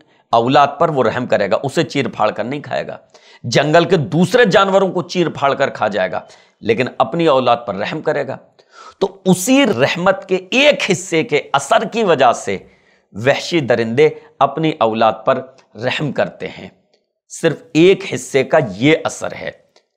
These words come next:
और फरमाया प्यारे नबी अलैहिस्सलातु वस्सलाम ने कि निन्यानवे हिस्से अल्लाह ने आखिरत के लिए रख छोड़े रहे हैं।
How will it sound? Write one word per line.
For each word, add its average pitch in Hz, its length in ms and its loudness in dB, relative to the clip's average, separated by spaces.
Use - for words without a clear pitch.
और 104 80 0
फरमाया 127 420 4
प्यारे 127 280 2
नबी 120 200 0
अलैहिस्सलातु 113 600 0
वस्सलाम 113 420 0
ने 147 200 0
कि 160 100 2
निन्यानवे 139 1040 2
हिस्से 170 420 0
अल्लाह 131 480 0
ने 196 200 -2
आखिरत 214 720 2
के 208 80 2
लिए 160 200 2
रख 117 220 -2
छोड़े 95 300 -6
रहे - 260 -12
हैं। 71 100 -16